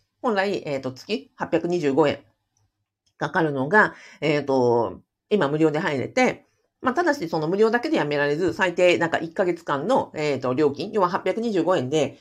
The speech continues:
約二ヶ月分見られるみたいなところもあるみたいなので、まあ、よかったら、あの、有料記事も見てみてください。えっと、有料記事だけじゃなくてね、他の無料記事めちゃくちゃ、あの、有益です。特にね、おすすめなのは、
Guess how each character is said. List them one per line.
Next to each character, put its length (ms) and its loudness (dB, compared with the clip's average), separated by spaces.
約 160 -2
二 140 -4
ヶ 80 -2
月 180 -6
分 180 -2
見 80 -4
ら 100 -2
れ 120 0
る 100 -2
み 100 -10
た 100 2
い 40 0
な 80 -4
と 80 -6
こ 100 0
ろ 60 0
も 200 -6
あ 40 -4
る 120 -6
み 80 -12
た 100 -2
い 60 -4
な 80 -6
の 80 -8
で、 240 -2
ま 60 -6
あ、 40 -6
よ 100 -2
か 80 0
っ 40 -14
た 100 -2
ら、 100 4
あ 40 2
の、 280 -2
有 120 0
料 140 0
記 120 -12
事 40 -6
も 140 -4
見 100 -10
て 160 -2
み 140 -6
て 180 -4
く 80 -12
だ 220 -4
さ 160 0
い。 100 -2
え 160 2
っ 40 -10
と、 420 4
有 140 4
料 220 2
記 240 -6
事 100 -4
だ 80 4
け 100 4
じ 60 0
ゃ 60 0
な 40 -2
く 60 -18
て 80 -8
ね、 160 2
他 300 0
の 100 4
無 100 2
料 160 2
記 140 -6
事 80 -2
め 140 -4
ち 80 -8
ゃ 40 -4
く 60 -12
ち 80 -6
ゃ、 60 0
あ 20 -2
の、 140 -4
有 220 0
益 220 -8
で 60 -2
す。 140 -12
特 180 0
に 80 -2
ね、 80 -2
お 60 -2
す 60 -14
す 60 -10
め 60 -6
な 100 -4
の 60 -4
は、 300 -2